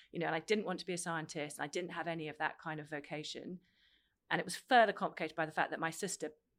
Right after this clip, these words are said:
absolutely followed in his path, same discipline, science, academia.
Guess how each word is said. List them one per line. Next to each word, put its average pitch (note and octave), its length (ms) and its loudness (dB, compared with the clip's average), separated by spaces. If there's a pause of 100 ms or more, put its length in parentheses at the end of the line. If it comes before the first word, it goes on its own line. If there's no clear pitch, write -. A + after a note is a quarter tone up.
(180)
absolutely F3+ 540 2
followed D#3+ 320 -2
in D3+ 100 -4
his D#3 140 -8
path, C#3 400 -2
same D3+ 220 -2
discipline, G3+ 800 0 (220)
science, F3 800 4
academia. D3+ 640 0